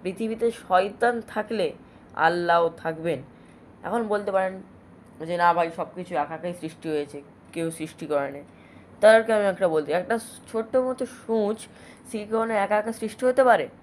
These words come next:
না, কখনোই না। তেমন এত বড় একটা সুবিশাল মহাবিশ্ব একা একা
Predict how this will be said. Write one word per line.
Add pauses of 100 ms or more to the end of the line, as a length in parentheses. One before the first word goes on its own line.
(260)
না, (380)
কখনোই
না। (460)
তেমন (2000)
এত
বড়
একটা (280)
সুবিশাল (300)
মহাবিশ্ব
একা
একা